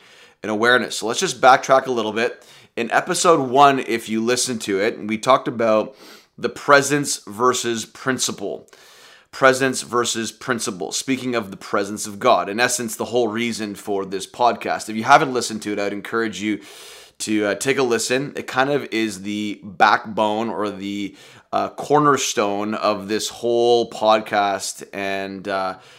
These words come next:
and why we are doing a supernatural leadership podcast. So we believe and presence-driven leaders, not only principle-driven leaders. And that's what really the first episode is all about. There would not be supernatural leadership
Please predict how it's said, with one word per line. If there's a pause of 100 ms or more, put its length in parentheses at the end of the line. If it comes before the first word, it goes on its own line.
(120)
and
why
we
are
doing
a
supernatural
leadership
podcast.
So
we
believe (480)
and
presence-driven
leaders,
not
only
principle-driven
leaders.
And
that's
what
really
the
first
episode
is
all
about.
There
would
not
be
supernatural
leadership